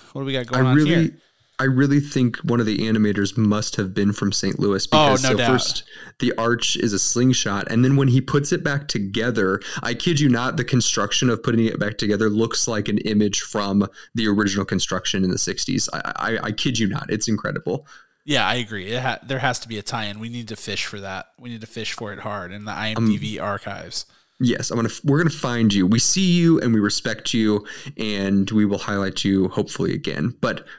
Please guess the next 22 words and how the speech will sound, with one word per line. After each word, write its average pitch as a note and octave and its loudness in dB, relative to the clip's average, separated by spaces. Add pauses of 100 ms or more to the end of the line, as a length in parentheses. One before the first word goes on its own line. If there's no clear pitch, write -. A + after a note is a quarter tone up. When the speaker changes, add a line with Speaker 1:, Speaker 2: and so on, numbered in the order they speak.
(140)
Speaker 2:
without C3+ 0
further A2 2
ado, F#2+ 2 (220)
let's G#3+ 2
get B3 0
into D3+ 4
a C3 -4
big E3 2
part G#2+ 0
of G2 -4
this, - 0 (360)
uh, G2 -4
this A2+ -2
episode, G2+ -2 (280)
uh, G2+ -2
straight E3 2
into F3+ 2
the - 0
crumbs, - -2 (420)
because A2+ 0
this C#3+ 0 (240)
supersedes G#2 2